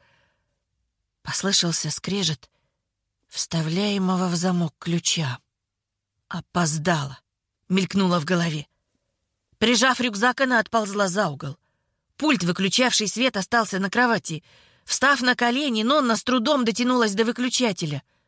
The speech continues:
Стало темно. Дверь бесшумно отворилась. Послышались шаги. И когда кто-то чёрный показался в зоне видимости, Нонна, оттолкнувшись от стены культёй, кинулась на него,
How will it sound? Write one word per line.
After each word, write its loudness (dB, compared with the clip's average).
Стало -4
темно. -2
Дверь 2
бесшумно 2
отворилась. 0
Послышались 2
шаги. 0
И -2
когда 2
кто-то -2
чёрный 0
показался 0
в -2
зоне 0
видимости, -2
Нонна, 4
оттолкнувшись 0
от -2
стены -2
культёй, 0
кинулась 2
на 0
него, 0